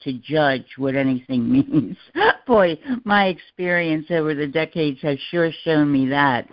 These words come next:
But I am in the experience to ask for the truth. You know, I am in, in, in, in the position to ask for the truth. What is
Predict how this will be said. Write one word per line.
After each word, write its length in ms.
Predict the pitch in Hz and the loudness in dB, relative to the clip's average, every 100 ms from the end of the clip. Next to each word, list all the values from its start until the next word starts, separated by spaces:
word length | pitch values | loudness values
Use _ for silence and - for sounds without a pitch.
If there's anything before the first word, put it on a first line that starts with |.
| - - - - | -20 -20 -14 0
But 180 | 170 | 2
I 120 | 156 151 | 4 4
am 380 | 160 170 185 185 | 2 2 2 2
in 180 | 165 156 | 2 4
the 180 | 147 | 2
experience 920 | 143 139 - - 151 147 147 139 139 135 _ - | 0 -6 -20 -10 -4 0 0 0 0 -4 _ -4
to 160 | 143 135 - | -2 -2 0
ask 280 | 143 151 - - | 0 0 -2 -6
for 140 | 143 | -4
the 140 | 127 127 - | -4 -8 -4
truth. 360 | 143 127 110 - _ _ _ _ - - | 0 0 0 -8 _ _ _ _ -20 -2
You 120 | 170 | 4
know, 120 | 160 | 6
I 80 | 135 | 6
am 220 | 143 165 | 4 2
in, 240 | 160 147 - | 2 0 -2
in, 240 | - 147 143 - | -4 -4 -4 -4
in, 380 | 143 139 135 127 _ _ - | -2 0 0 -4 _ _ -4
in 240 | 147 143 | 0 2
the 80 | 135 | 0
position 640 | 135 135 135 156 - 131 | -2 -4 -2 -4 -2 0
to 220 | 127 - - | 0 -2 -2
ask 220 | 135 135 - - | 0 0 -4 -10
for 100 | 127 | -8
the 140 | 117 | -8
truth. 420 | - - 143 117 - _ _ - | -8 0 2 0 -4 _ _ -2
What 240 | 156 165 | 2 4
is 120 | 160 | 2